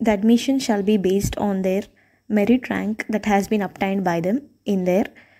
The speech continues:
qualifying examinations, that is A P E set. Remember that admissions are only based on the merit that you have got in your entrance exam.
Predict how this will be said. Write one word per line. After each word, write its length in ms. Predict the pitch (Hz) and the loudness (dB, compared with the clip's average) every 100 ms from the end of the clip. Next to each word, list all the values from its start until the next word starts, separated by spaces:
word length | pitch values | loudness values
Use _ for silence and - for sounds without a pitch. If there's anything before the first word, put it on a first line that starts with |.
| _ | _
qualifying 540 | - 208 214 220 220 226 | -2 2 2 2 2 2
examinations, 880 | 175 185 180 175 165 165 254 277 | 0 -2 -2 -4 -4 -2 -2 -2
that 180 | - 175 | -4 -2
is 200 | 262 - - | -2 -2 2
A 140 | 214 | 2
P 240 | 208 233 - | 2 -6 -4
E 140 | 202 | -4
set. 320 | 185 - - - _ _ _ _ _ _ _ _ _ _ _ _ _ _ _ _ _ - | -4 -6 -8 -14 _ _ _ _ _ _ _ _ _ _ _ _ _ _ _ _ _ 0
Remember 400 | 233 226 233 262 | 4 4 4 4
that 340 | 262 180 190 - _ _ _ - | 2 0 -2 -12 _ _ _ -4
admissions 560 | 220 220 247 285 277 - | -2 2 2 2 -2 -2
are 140 | 220 - _ | -4 -4 _
only 320 | 240 247 262 | 0 4 4
based 380 | 226 202 202 220 | 4 0 0 -2
on 140 | 190 | -2
the 80 | 202 | -2
merit 420 | 196 180 226 - - | 0 0 0 -4 -6
that 200 | 220 220 | -4 0
you 80 | |
have 200 | 208 208 | 2 0
got 260 | 190 190 190 | 0 -2 0
in 120 | 196 | -2
your 140 | 190 - | -2 -4
entrance 420 | 190 190 208 208 - | -4 -4 -4 -4 -8
exam. 440 | 170 180 185 214 | -8 -10 -10 -14